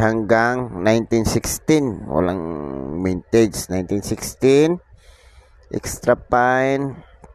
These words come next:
thirteen thousand, almost uncirculated, sixty-three thousand, uncirculated,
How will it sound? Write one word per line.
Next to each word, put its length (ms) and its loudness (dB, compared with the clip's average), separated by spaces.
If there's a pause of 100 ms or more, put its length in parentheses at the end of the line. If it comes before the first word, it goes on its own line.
thirteen 480 2
thousand, 800 2
almost 320 4
uncirculated, 720 0
sixty-three 560 -2
thousand, 720 4 (960)
uncirculated, 1120 2